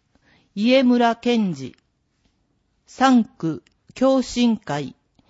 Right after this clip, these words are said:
石岡光一。四区、共和会、中井史郎。五区、楢崎忠彦。六区、前田勝次。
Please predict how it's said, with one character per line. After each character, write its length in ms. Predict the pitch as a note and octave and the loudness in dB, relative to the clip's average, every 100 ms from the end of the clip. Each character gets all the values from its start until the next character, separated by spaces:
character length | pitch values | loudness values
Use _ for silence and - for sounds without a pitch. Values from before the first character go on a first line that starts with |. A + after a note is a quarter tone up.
| _ _ _ - | _ _ _ -10
石 320 | G3+ - A#3+ | -8 -2 0
岡 320 | A#3 - A3+ | 0 0 -4
光 400 | A3 A3+ A3 G#3+ | -2 0 2 0
一。 400 | G3+ - G3+ - _ _ _ _ _ _ | -4 -8 -8 -8 _ _ _ _ _ _
四 300 | A3 C4 B3 | 2 4 4
区、 340 | - - D3+ - _ _ | 2 -8 -10 -10 _ _
共 300 | - B3 B3 | 0 4 4
和 100 | A#3+ | 2
会、 340 | A#3+ D#3 D3 - _ _ _ _ _ _ | -2 -8 -8 -14 _ _ _ _ _ _
中 320 | F#3 F#3 A#3+ B3 | -8 0 2 2
井 160 | A#3+ | 0
史 240 | - A#3+ A3 | -4 -2 0
郎。 320 | F3 C3+ - _ _ _ _ _ _ _ | 0 -2 -10 _ _ _ _ _ _ _
五 140 | A#3+ | -2
区、 280 | B3 - D#3 - _ _ _ _ | 0 -6 -10 -14 _ _ _ _
楢 280 | G3 A3 B3+ | -2 2 2
崎 480 | C4 A#3 - D#3+ C3+ _ - | 0 -8 -6 -12 -12 _ -10
忠 280 | G3+ A3 | -4 -4
彦。 420 | A3+ - - C#3+ - _ _ _ _ _ _ | -6 -12 -14 -14 -14 _ _ _ _ _ _
六 240 | B3 B3+ _ _ | -2 -2 _ _
区、 220 | D#3 D3+ _ _ _ - | -10 -10 _ _ _ -6
前 380 | G3+ A#3 A#3 | -2 0 0
田 200 | A3 A3+ | 0 -2
勝 400 | A3 A#3+ - F#3 | -2 -10 -10 -12
次。 180 | C#3 C#3 | -12 -18